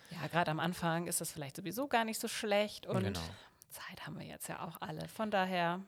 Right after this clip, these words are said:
Speaker 1: wir gucken
Speaker 2: Genau.
Speaker 1: mal.
Speaker 2: Genau, es läuft weiterhin auf Instagram und Facebook und auch Webseite, ähm, könnt ihr Infos reinholen. Ähm, w w w punkt ferienhof, ah, nochmal, w w w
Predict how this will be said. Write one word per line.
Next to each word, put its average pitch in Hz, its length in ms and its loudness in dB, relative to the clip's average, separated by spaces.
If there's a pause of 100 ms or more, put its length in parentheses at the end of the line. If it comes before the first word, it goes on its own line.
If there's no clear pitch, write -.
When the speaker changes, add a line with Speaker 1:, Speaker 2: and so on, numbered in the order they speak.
(120)
Speaker 1:
wir 220 100 -2
gucken 156 160 4
Speaker 2:
Genau. 113 120 2
Speaker 1:
mal. 147 420 -4 (200)
Speaker 2:
Genau, 139 160 6
es 123 180 2
läuft 143 240 4
weiterhin 160 300 6
auf 170 100 0
Instagram 143 500 2
und 127 140 0
Facebook 147 520 0
und 127 220 -2
auch 117 140 -2
Webseite, 127 760 0
ähm, 113 240 -2
könnt 110 320 -2
ihr - 340 0
Infos 147 500 -2
reinholen. 165 840 0
Ähm, 123 640 -2
w 123 160 2
w 120 140 0
w 131 200 0
punkt 127 380 -2
ferienhof, 123 760 -2 (760)
ah, - 160 0 (140)
nochmal, - 240 -6 (140)
w 120 200 6
w 117 180 4
w 92 220 -2